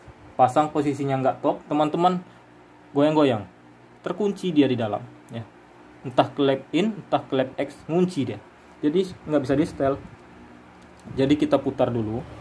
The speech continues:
Lihat posisi top, sudah posisi top. Ngunci kah dia? Dicoba dulu klep itu. Kalau dia masih ngunci, putar sekali lagi sampai dapat posisi top yang kedua. Ada dua posisi top itu ya. Posisi top yang pertama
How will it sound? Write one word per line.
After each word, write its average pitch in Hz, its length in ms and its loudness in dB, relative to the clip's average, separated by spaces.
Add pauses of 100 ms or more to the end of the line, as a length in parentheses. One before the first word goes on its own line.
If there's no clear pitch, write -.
(720)
Lihat 143 240 4
posisi 131 240 -2
top, 139 240 2 (320)
sudah 143 240 2
posisi 139 320 -2
top. - 240 0 (560)
Ngunci 160 480 0
kah 156 100 8
dia? 127 320 0
Dicoba 127 380 -2
dulu 120 320 -2 (420)
klep 120 220 -4
itu. 123 180 -8 (320)
Kalau 165 240 6
dia 170 160 4
masih 170 240 2
ngunci, 165 480 -2 (240)
putar 170 320 2
sekali 160 240 2
lagi 120 400 2 (320)
sampai 139 480 -2
dapat 143 320 0
posisi 135 320 -6
top - 220 -2
yang 131 100 -2
kedua. 113 400 -2
Ada 135 160 2
dua 147 240 6
posisi 127 240 -2
top 123 160 -4
itu 113 160 -6
ya. 131 80 -2 (1300)
Posisi 139 320 4
top 143 160 4
yang 139 140 -2
pertama 131 420 2